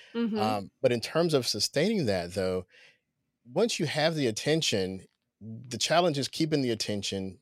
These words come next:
Speaker 2: but maybe doing things differently than you did before you didn't have the attention. Like,
Speaker 1: Hmm.
Speaker 2: for example, look at Wendy's. Wendy's keeps attention on their Twitter account because, you know, it isn't just one viral hit and they go away.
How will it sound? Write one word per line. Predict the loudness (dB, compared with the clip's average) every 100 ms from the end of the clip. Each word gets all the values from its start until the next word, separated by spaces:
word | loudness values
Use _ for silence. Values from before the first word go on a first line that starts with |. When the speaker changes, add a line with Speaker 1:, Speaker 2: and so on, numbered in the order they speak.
| _
Speaker 2:
but | -16 0 4 4
maybe | 2 0 0 0 -2 -2 -2
doing | -6 -2 0 0
things | 0 -2 -2
differently | 0 0 2 0 0
than | 0 -2
you | -4
did | -2 -2
before | -4 -10 -2 -2
you | 0 -4
didn't | -2 -4 -4
have | -2 -2
the | -2
attention. | -8 -6 -8 -8 -14 -20 _
Like, | -6 -6 -8 -10
Speaker 1:
Hmm. | -8 -6
Speaker 2:
for | -2
example, | 2 4 2 2 -2 -4 _ _ _
look | -2
at | 2
Wendy's. | 2 0 -4 -10 -12 _ _ _
Wendy's | 0 2 2 0
keeps | -2 -2 0 0
attention | -2 -4 -4
on | -4
their | -6
Twitter | -4 -4 -4
account | -10 -12 -14 _ -20 _ _ _
because, | -6 0 2 2 2 -6 _ _ _ _ -20 _ _
you | -2
know, | 2
it | 4
isn't | 2 2
just | -2 -2
one | 0 2
viral | 4 4 4 2
hit | -2 0
and |
they | -2
go | 0 0
away. | 2 2 2 0